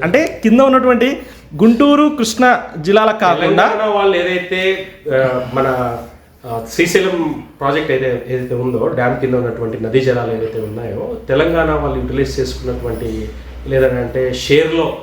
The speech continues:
Speaker 2: వాళ్ళకి ఎంత బ-, ఎంత వాటర్ వచ్చాయి, మనకి ఎంత వాటర్ వచ్చాయి అనేటువంటి దానిపైన కూడా, ఆ, ట్రిబ్యునల్‌లో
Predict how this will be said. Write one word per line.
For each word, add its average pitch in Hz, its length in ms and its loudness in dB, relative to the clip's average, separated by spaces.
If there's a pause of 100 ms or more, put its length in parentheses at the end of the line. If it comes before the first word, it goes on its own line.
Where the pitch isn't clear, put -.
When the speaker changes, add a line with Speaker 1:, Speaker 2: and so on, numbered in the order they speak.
(280)
Speaker 2:
వాళ్ళకి 147 340 2
ఎంత 135 160 -4
బ-, 127 220 -4
ఎంత 127 220 -4
వాటర్ 127 340 0
వచ్చాయి, 131 260 -2
మనకి 127 240 -2
ఎంత 120 120 -4
వాటర్ 117 280 -6
వచ్చాయి 113 320 -4
అనేటువంటి 113 360 -6
దానిపైన 113 560 -6
కూడా, 160 320 -4 (480)
ఆ, 113 340 -12 (300)
ట్రిబ్యునల్‌లో 180 760 0